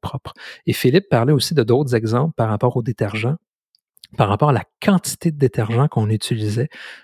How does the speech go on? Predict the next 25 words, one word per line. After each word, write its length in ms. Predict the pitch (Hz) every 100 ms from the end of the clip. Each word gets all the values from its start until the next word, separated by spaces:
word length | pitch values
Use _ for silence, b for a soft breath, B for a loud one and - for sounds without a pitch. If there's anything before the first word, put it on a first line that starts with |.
| _ 185
Euh, 280 | 107 101 107
donc, 340 | 110 123 -
on 40 |
pouvait 440 | 101 113 110 123 - 147
développer 640 | 120 113 117 107 139 147 B B -
des 100 | 110
nouveaux 200 | 104 117
produits 540 | - 104 101 135 160
plus 260 | - 117 -
environnementaux, 840 | 107 117 110 113 110 98 135 165 B B B -
euh, 400 | 110 101 101 101
plus 320 | - 127 113 120 -
positifs 480 | 135 120 117 190
pour 140 | - 131
l'environnement, 520 | 113 120 104 107 127
qui 120 | -
consommaient 500 | - 104 - 107 113 - _
moins, 520 | 117 107 110 117 135
qui 100 | -
avaient 120 | 104 107
un 60 |
effet 260 | 107 - 120
moins 300 | 110 113 131
néfaste 640 | 117 - 135 135 - - -
sur 560 | - - 131 131 117